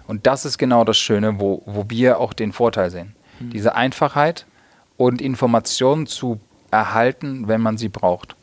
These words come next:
Speaker 2: Die sehr starke Ausrichtung in den Online-Vertrieb, ähm, ist bei euch gegeben,
Speaker 1: Mhm.
Speaker 2: ist aber auch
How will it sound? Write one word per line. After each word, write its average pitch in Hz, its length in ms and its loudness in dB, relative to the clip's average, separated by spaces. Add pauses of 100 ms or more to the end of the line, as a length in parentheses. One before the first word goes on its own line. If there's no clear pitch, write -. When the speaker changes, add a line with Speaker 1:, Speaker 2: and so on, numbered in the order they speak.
(460)
Speaker 2:
Die 107 400 0
sehr 107 300 2
starke 123 440 0
Ausrichtung 131 580 0
in 110 80 -2
den 104 140 -2
Online-Vertrieb, 160 840 -2 (440)
ähm, 113 360 0 (220)
ist - 180 -8
bei 104 80 4
euch 107 220 0
gegeben, 120 640 -4
Speaker 1:
Mhm. - 60 -14
Speaker 2:
ist 98 100 -4
aber 107 180 4
auch 110 140 2